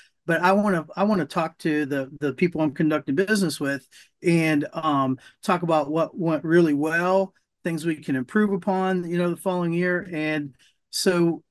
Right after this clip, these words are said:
the day after Muskie Max, you know, the pipe and drape guys are there taking the ra-, the, the last of the items out of there. And, you know, it looks like an explosion of cardboard and plastic and rubber and zip ties,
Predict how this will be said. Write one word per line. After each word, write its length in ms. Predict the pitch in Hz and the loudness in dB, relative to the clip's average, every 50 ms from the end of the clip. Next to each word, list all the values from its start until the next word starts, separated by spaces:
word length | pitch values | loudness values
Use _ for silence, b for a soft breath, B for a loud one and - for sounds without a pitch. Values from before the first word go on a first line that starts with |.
| _ _ | _ _
the 160 | - 165 165 147 | -4 -2 -2 0
day 360 | 135 131 190 190 208 220 220 | 2 4 4 4 4 2 0
after 320 | 214 214 214 - - 196 | -2 -4 -6 -6 -4 -4
Muskie 440 | 180 190 214 220 214 - - - 151 | -2 -2 -2 -2 -4 -6 -6 -4 -2
Max, 540 | 139 131 127 131 143 - - - - - - _ _ | -2 -2 -2 -2 -4 -6 -10 -12 -14 -14 -14 _ _
you 100 | - 190 | 0 2
know, 100 | 190 190 | 4 4
the 140 | 165 160 147 - _ _ _ - | 4 2 -2 -6 _ _ _ 0
pipe 300 | - 202 185 202 - 170 | 2 2 2 2 2 0
and 120 | 147 139 | -2 0
drape 260 | 151 165 175 175 175 | 2 2 0 0 0
guys 340 | - 196 180 175 180 175 165 | -2 -2 -2 0 0 0 0
are 60 | 170 | -2
there 220 | 165 175 170 170 165 | -2 -2 -2 -2 -4
taking 400 | - - 165 160 - 160 147 151 | -4 -6 -6 -4 -4 -6 -4 -4
the 140 | 151 143 | -4 -2
ra-, 240 | 139 160 165 165 - - | -2 0 0 -2 -2 -6
the, 600 | 196 180 190 202 202 269 - 165 160 147 135 - - B B B B | -10 -10 -8 -8 -8 -4 0 2 2 2 0 -2 -8 B B B B
the 100 | - 160 | 0 2
last 480 | 156 156 170 175 185 185 180 175 - 190 | 4 4 6 6 6 6 4 2 0 0
of 80 | 156 | 0
the 280 | 147 151 147 147 147 143 - _ - | 2 0 -2 -2 -4 -6 -10 _ -4
items 420 | 175 175 180 175 175 175 156 147 | 0 2 2 2 2 2 0 0
out 220 | 170 156 156 156 160 | 2 2 2 0 -2
of 140 | 151 139 | -4 -6
there. 300 | 139 156 156 160 156 151 | -4 -4 -2 -2 -2 -2
And, 200 | 143 123 123 127 _ b b b b b b b _ - | -2 -2 -4 -6 _ b b b b b b b _ -4
you 100 | 226 214 | -2 0
know, 220 | 214 208 196 180 - _ - | 2 2 0 0 -4 _ 0
it 120 | 220 220 | 2 2
looks 220 | 247 269 240 - 262 | 2 2 0 0 -2
like 160 | 247 214 - | -2 0 2
an 80 | 214 | 0
explosion 840 | 185 127 - - - - - 175 175 185 190 208 202 185 190 180 160 156 | 0 0 -2 -6 -8 -8 -6 -2 0 2 2 2 2 2 0 0 -2 -2
of 220 | 143 123 - - | -4 -6 -8 -14
cardboard 640 | - - - 185 180 196 180 175 190 190 196 180 | -12 -6 -4 -2 0 0 0 0 0 0 0 0
and 160 | 147 135 127 - | 0 -4 -6 -6
plastic 600 | - 180 175 175 180 175 - - 190 175 175 165 | -6 -4 -4 -4 -4 -6 -6 -4 -4 -2 0 0
and 160 | 143 139 143 | 0 0 2
rubber 340 | 160 165 170 165 175 175 160 | 2 0 2 2 2 2 4
and 160 | 147 139 143 | 2 2 0
zip 300 | 135 147 175 185 - - | 0 0 0 -2 -2 -2
ties, 580 | - 151 135 131 135 135 131 131 123 - - | -2 0 0 0 -2 -2 -4 -6 -6 -8 -8